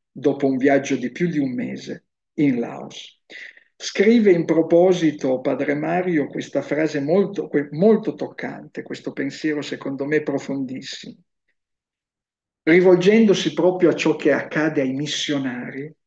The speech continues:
parla al plurale, lasciarono le loro case con semplicità e pace. Lasciarono in silenzio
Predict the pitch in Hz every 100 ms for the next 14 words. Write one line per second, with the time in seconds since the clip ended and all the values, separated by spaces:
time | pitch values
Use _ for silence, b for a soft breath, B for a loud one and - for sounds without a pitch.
0 | _ _ _ _ - 143 139 135 127 135
1 | 135 135 131 147 - - _ _ _ _
2 | _ _ _ _ - 160 170 - - 208
3 | 214 220 226 214 214 - - 139 143 160
4 | 190 180 - 143 127 131 131 147 - _
5 | _ _ _ _ - 165 160 - 170 160
6 | 165 160 165 165 185 208 254 - _ _
7 | _ _ _ - 160 - 107 - - -
8 | - _ _ _ _ _ _ _ _ _
9 | _ _ _ _ _ _ _ _ 151 147
10 | - 196 196 185 165 156 - - - 165
11 | - - 175 185 143 131 120 - -